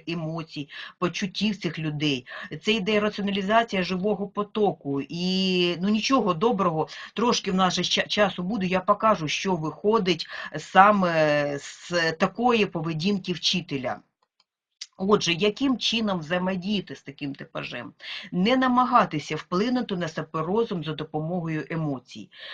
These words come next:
Кричит-, критично ставитись до авторитет-, до авторитетної інформації. Тобто, які там тебе регалії не були, але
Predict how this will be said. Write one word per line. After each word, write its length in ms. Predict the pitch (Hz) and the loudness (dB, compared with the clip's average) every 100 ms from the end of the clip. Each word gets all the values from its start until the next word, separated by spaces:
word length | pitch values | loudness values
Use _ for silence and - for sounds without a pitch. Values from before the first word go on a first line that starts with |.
| 214 - | -12 -6
Кричит-, 560 | 185 196 190 240 - - | -2 -2 0 0 0 -2
критично 540 | 208 208 247 - 233 | -2 0 -2 -2 -6
ставитись 680 | - 185 202 202 208 196 - | 0 2 2 0 -4 -6 -6
до 180 | 151 180 | -2 2
авторитет-, 880 | 175 160 - 165 156 175 180 - - | 2 0 -4 -6 -2 0 -2 -6 -12
до 320 | 143 170 190 | -4 0 2
авторитетної 720 | - - 165 165 175 170 170 | 0 -4 -6 -4 -4 -2 -4
інформації. 640 | 156 170 160 139 120 131 - | -4 -4 0 0 0 -6 -6
Тобто, 260 | 175 - | -6 -4
які 320 | 170 180 214 208 | -2 -2 -2 -2
там 200 | 170 160 | -2 -2
тебе 280 | 170 160 | -2 0
регалії 480 | 165 160 165 151 143 | -2 2 2 2 0
не 120 | 147 | -4
були, 440 | 151 160 185 254 311 - - - | -4 -2 -2 -2 -4 -6 -12 0
але 760 | 165 175 170 165 160 156 147 | 4 4 4 0 2 2 0